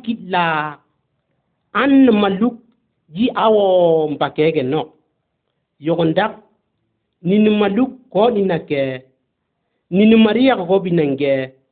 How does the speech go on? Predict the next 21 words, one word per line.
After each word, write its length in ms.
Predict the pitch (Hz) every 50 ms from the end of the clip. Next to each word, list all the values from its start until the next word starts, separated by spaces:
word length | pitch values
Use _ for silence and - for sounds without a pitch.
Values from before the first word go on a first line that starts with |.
| _ _ _ _ _
El 300 | - 220 247 247 247 240
wando. 800 | 233 208 214 262 277 285 - 208 180 - 160 160 160 165 156 - _ _ _ _ _ _ _ _ _ _ _ -
Alangi 600 | 170 202 202 214 240 269 285 254 226 185 202 196
no 160 | 196 202 226
yor 340 | 226 165 170 180 190 175 165 131
ya. 260 | 135 143 143 127 - _ _ _ _ _ _ _ _ _ -
Enda 300 | 175 190 233 247 285 294
garero. 520 | 262 240 196 170 160 156 139 123 107 - _ _ _ _ _ _ _ _ _ _ _ _ _ _ _ _ _ _ _ _ _ _ _ _ _ _ _ _
Nungop 480 | - 185 233 285 302 311 349 - - -
togon 500 | - 269 262 247 254 254 269 269 262 - _ _ _ _ _ _ _ _ -
nid 220 | 165 196 233 226 247 233
alangi 560 | 240 185 190 185 185 190 202 208 202 196 - 180
no 160 | 175 175 180
yor 160 | 180 175 170 165 156
ya. 180 | 156 165 170 170 - _ _ _ _ _ _ _ _ _ _ _ _ _ -
Mbakop. 580 | 165 170 175 185 - - 196 233 - - - _ _ _ _ _ _ _ _ _ _ _ _ _ _ _ _ _ _ _ _ _ _ _ _ _ _ _ _ _ _ _ _ _ _ _ _ _ _ _ _ _ _ _ _ _ -
Ala 420 | - 185 208 214 220 240 269 370 -
one 360 | 233 208 202 196 196 214 233 240 226 - - _ _ _ _ _ _ _ 190 175
yugu 340 | 175 185 170 160 202 247
en 200 | 254 226 190 160 -
dak 200 | 185 180 -